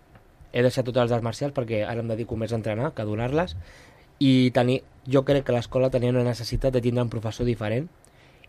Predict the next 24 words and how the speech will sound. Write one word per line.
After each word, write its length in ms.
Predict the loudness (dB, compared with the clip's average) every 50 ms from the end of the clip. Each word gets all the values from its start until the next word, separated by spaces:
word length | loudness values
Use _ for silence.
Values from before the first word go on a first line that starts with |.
| -4 -2
i 60 | -2 0
ha 40 |
sigut 260 | 0 2 2 4 4 4
la 180 | 4 4 4 4
millor 280 | 2 0 2 2 0 0 0
opció. 180 | -2 0 2
He 60 | 2 2
agafat 240 | 0 -2 -2 -2 0
un 100 | 0 0
dels 140 | 0 0 0
meus 140 | -2 -2
antics 260 | -2 -2 -2 -2 -2 -2
alumnes 420 | -2 -2 0 0 0 0 -2 -2
que 360 | -2 -2 0 0 0 -2 -2 -6 -12 -20 -20 -20 -20 -20 -20 -20 -20 -20 -20 _ -20 -20 -20 -20 _ -6
tenia 300 | -4 -2 0 2 4 4
una, 440 | 4 4 4 4 4 4 4 0 0
unes 260 | -2 0 2 2 2
ganes, 300 | 2 2 2 2 2 2
una 160 | 2 0 0 0
energia 400 | 2 0 0 0 2 0 2 2
per 100 | 0 -2
donar 200 | 0 -2 -2 -2
les 120 | -2 -4
clases, 500 | -6 -6 -6 -4 -4 -4 -6 -6 -6 -10